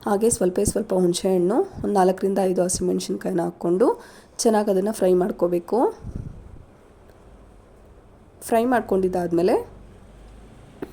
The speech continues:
ನೆಕ್ಸ್ಟ್ ಅದಕ್ಕೆ ನಾನಿಲ್ಲಿ ಮಿಕ್ಸಿ ಜಾರ್ಗೆ ಸೇರಿಸ್ಕೊತಾ ಇದ್ದೀನಿ. ಸೇರಿಸ್ಕೊಂಡು ಅದಕ್ಕೆ ಸ್ವಲ್ಪೇ ಸ್ವಲ್ಪ ಕೊತ್ತಂಬರಿ ಹಾಗೆ ಸ್ವಲ್ಪ ಕಾಯಿ ತುರಿನ ಸೇರಿಸ್ಕೊಂಡೆ. ಈ ಥರ ಮಾಡಿದ್ರೆ ಚಟ್ನಿ ತುಂಬಾ ಚೆನ್ನಾಗಿರುತ್ತೆ. ನಮ್ಮನೇಲಿ ತುಂಬ ಇಷ್ಟ ಈ ಥರ ಮಾಡೋದ್ರಿಂದ ಚಟ್ನಿ.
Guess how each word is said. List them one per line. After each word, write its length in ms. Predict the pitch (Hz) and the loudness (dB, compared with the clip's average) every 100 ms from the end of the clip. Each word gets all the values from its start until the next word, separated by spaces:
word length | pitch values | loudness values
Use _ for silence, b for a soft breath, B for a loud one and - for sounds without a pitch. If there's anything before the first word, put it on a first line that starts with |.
| B - | B -2
ನೆಕ್ಸ್ಟ್ 300 | 196 208 - | 0 2 0
ಅದಕ್ಕೆ 260 | 214 185 180 | -2 -2 0
ನಾನಿಲ್ಲಿ 320 | 170 170 226 | 0 0 0
ಮಿಕ್ಸಿ 280 | 240 - 202 | 0 0 0
ಜಾರ್ಗೆ 280 | 190 180 185 | 2 2 0
ಸೇರಿಸ್ಕೊತಾ 540 | 180 170 - 170 180 | 0 -2 -4 -4 -4
ಇದ್ದೀನಿ. 280 | 175 165 220 466 B B B - | -2 0 2 0 B B B -4
ಸೇರಿಸ್ಕೊಂಡು 600 | - 240 247 - 208 220 | 6 6 6 2 -2 0
ಅದಕ್ಕೆ 340 | 208 185 233 | 0 0 0
ಸ್ವಲ್ಪೇ 340 | 285 190 - 202 | 0 -2 -2 -4
ಸ್ವಲ್ಪ 260 | - 185 | -2 -4
ಕೊತ್ತಂಬರಿ 540 | 180 190 - 180 185 247 392 - | -4 -4 -2 0 2 2 0 -4
ಹಾಗೆ 320 | 208 196 294 403 | -4 0 0 -2
ಸ್ವಲ್ಪ 300 | - 220 - | -4 -4 -2
ಕಾಯಿ 240 | - 185 185 | 2 4 2
ತುರಿನ 280 | 202 196 | 0 0
ಸೇರಿಸ್ಕೊಂಡೆ. 600 | 190 180 - - 170 175 285 453 B B B B - | 0 -2 -4 -2 0 2 2 0 B B B B -4
ಈ 120 | 214 | 0
ಥರ 180 | 220 247 | 2 2
ಮಾಡಿದ್ರೆ 360 | 233 202 202 214 214 - - - - - | 4 2 2 0 -2 -14 -20 -20 -16 -6
ಚಟ್ನಿ 280 | 185 202 | -4 -4
ತುಂಬಾ 280 | 202 190 185 190 | -2 -2 0 0
ಚೆನ್ನಾಗಿರುತ್ತೆ. 680 | 190 175 175 175 170 185 202 392 B B | 0 0 0 0 0 0 0 0 B B
ನಮ್ಮನೇಲಿ 380 | 185 190 202 226 | 0 2 2 0
ತುಂಬ 180 | 190 196 202 | -2 -2 0
ಇಷ್ಟ 240 | 185 - | 0 0
ಈ 120 | 180 | -2
ಥರ 160 | 175 180 | 0 0
ಮಾಡೋದ್ರಿಂದ 500 | 175 170 170 175 180 | 0 0 0 -2 -4
ಚಟ್ನಿ. 380 | - 175 202 | -6 -4 -2